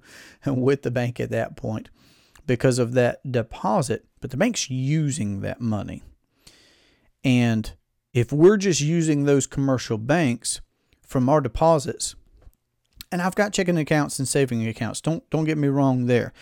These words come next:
Even though I'm practicing this infinite banking concept, have been for several, several years now, I have checking accounts and saving accounts. And if we're doing,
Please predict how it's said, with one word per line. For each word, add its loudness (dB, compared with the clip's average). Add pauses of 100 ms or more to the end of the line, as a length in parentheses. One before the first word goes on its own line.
(200)
Even 0
though 2
I'm 2
practicing 0
this -2 (120)
infinite -2
banking 0
concept, -2
have 0
been 0
for -6
several, 0
several 0
years 0
now, -2 (1000)
I -4
have 2
checking 4
accounts 2
and 0
saving 2
accounts. -4
And 2
if 0
we're 4
doing, 2